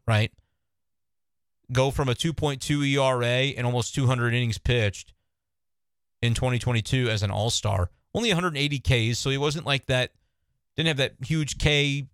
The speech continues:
to, to innings pitched ratio. Although as a rookie, he did, hundred twenty-seven to one eleven on the positive side for strikeouts to innings pitched. But twenty twenty-three, man,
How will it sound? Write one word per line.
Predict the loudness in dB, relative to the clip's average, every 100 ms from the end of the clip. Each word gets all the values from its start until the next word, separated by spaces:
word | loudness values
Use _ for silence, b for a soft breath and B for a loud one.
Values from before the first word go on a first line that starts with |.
| _ _
to, | -2 -2 -2 _ _ -2
to | 0
innings | 0 -2
pitched | 0 0 0 0
ratio. | 0 0 0 0 0 -2 _ -2
Although | 2 2
as | 2
a | 0
rookie, | 0 0 -2
he | -2
did, | -2 0 2
hundred | 2 0 -2
twenty-seven | -2 0 0 0 0
to |
one | 0 0 2
eleven | 2 2 2 -2 -4 _ _ _ _ _ _ _ _ _
on | 0
the | 2
positive | 2 2 2 -2 -2
side | 0 0
for | -2
strikeouts | -2 -2 0 0 -2
to | -2
innings | -2 -2 0
pitched. | 0 0 -4 -20 _ _ _ _ _ _ _ _ _ _ _ _ -2
But | -2
twenty | 0 -2
twenty-three, | -2 -2 0 -2
man, | 0 0 0 -4